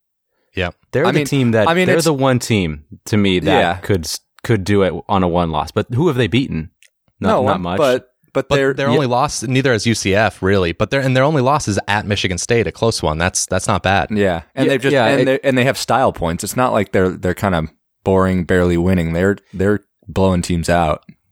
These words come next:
Speaker 2: I think the only team that has a chance would be Utah State, if to, if to compete with a one loss U C F. It'd be close, but I still think U C F would get it.
Speaker 3: Yeah, it would be close.
Speaker 1: Uh, I'll, I'll throw out Buffalo.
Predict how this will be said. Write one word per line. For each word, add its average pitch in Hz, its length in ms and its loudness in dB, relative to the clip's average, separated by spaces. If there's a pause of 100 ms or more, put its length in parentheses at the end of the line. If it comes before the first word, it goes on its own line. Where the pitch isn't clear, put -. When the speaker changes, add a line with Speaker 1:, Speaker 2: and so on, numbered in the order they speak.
(120)
Speaker 2:
I 123 240 0
think 135 340 -4
the 110 200 2
only 107 200 2
team 101 320 -2
that 92 120 2
has 87 120 0
a 82 40 -8
chance - 520 -4
would 87 240 -2
be 90 80 2
Utah 80 360 0
State, - 340 -4 (320)
if - 600 -4 (180)
to, 101 140 0
if - 280 -4
to 98 160 -2
compete 87 300 -2
with 85 100 0
a 87 80 2
one 82 160 2
loss 78 240 0
U 80 80 -2
C 82 180 -4
F. - 120 -6
It'd 90 100 2
be 92 80 0
close, 104 420 0
but 90 160 0
I 87 80 2
still 98 240 -2
think 90 220 -2
U 90 80 2
C - 180 0
F 78 140 -2
would 92 100 -2
get 78 180 0
it. - 140 -8 (500)
Speaker 3:
Yeah, 92 220 -2
it 95 80 -2
would 117 140 0
be 95 100 -2
close. - 320 -10
Speaker 1:
Uh, 87 240 -6 (100)
I'll, 131 180 -4
I'll 151 120 -2
throw 190 180 0
out 113 200 -4
Buffalo. 110 500 0